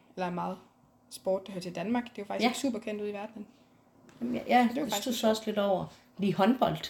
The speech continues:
Speaker 1: Ja,
Speaker 2: men
Speaker 1: det,
Speaker 2: altså,
Speaker 1: det er lidt
Speaker 2: ja.
Speaker 1: sjovt. Øh, af hans hobbyer, der kan han lide at tegne.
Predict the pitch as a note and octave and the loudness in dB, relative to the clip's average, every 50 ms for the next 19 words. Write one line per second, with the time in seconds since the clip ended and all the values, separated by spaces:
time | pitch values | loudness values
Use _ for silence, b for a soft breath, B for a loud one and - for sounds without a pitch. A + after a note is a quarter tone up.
0 | - - - D#3+ D3+ D3+ - - - - - - F#4 F4+ C4+ - - G#3+ - - | -12 -6 -2 0 0 0 0 -2 -6 -8 -6 -4 -2 -2 -2 0 2 2 0 0
1 | - - - _ _ B B B B B B B B B B B B B B B | -2 -6 -16 _ _ B B B B B B B B B B B B B B B
2 | B _ _ - - _ _ _ - C4+ C#4 C#4 C#4 C4+ - B3+ B3+ A#3+ A#3+ A#3+ | B _ _ -20 -20 _ _ _ -2 0 2 2 2 2 4 4 4 4 4 2
3 | - D4 D4+ D4+ C#4 A3+ G#3+ A3 A#3 A3+ A3+ G#3+ G3 F#3 F#3 E3 D#3 - - G3+ | 0 0 2 4 4 2 2 2 0 -2 -2 -4 -4 -4 -6 -6 -8 -6 -2 0
4 | B3 D4+ | 0 0